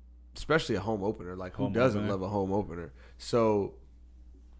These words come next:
Speaker 2: I
Speaker 1: man,
Speaker 2: mean, for the
Speaker 1: Patrick
Speaker 2: rec-,
Speaker 1: Mahomes is coming to
Speaker 2: yeah,
Speaker 1: town.
Speaker 2: for the record, the reason that we ended up not going was because by the time that we actually looked into the tickets, they were sold out, and that
Speaker 1: Sold
Speaker 2: was
Speaker 1: out.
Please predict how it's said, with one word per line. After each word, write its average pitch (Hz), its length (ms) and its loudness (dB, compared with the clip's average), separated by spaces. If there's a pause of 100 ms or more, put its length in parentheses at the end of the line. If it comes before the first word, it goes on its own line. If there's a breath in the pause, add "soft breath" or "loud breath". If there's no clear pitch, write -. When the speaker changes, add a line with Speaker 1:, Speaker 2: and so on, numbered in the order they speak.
(460 soft breath)
Speaker 2:
I - 20 -6
Speaker 1:
man, 147 200 12
Speaker 2:
mean, 117 80 12
for - 60 2
the 139 40 12
Speaker 1:
Patrick 143 320 12
Speaker 2:
rec-, 135 100 4
Speaker 1:
Mahomes 190 280 8
is 190 100 2
coming 196 320 0
to 113 120 -4
Speaker 2:
yeah, 120 120 4
Speaker 1:
town. 101 100 -4
Speaker 2:
for 139 120 4
the 127 100 6
record, 131 300 4
the 110 80 4
reason 120 300 2
that 107 320 0
we 113 240 0
ended 101 200 -2
up 98 100 -2
not 95 220 -4
going 107 260 -2
was 92 80 -6
because 92 320 -8
by 92 120 -2
the 87 100 -6
time 101 180 -6
that 95 80 -6
we 95 120 -4
actually 90 500 -6
looked 95 320 -8
into 92 240 -8
the 80 80 -8
tickets, 87 400 -8
they 82 80 -10
were 78 120 -12
sold 85 380 -8
out, 82 360 -8
and 69 100 -14
that 82 100 -8
Speaker 1:
Sold 110 240 2
Speaker 2:
was - 20 2
Speaker 1:
out. 117 300 2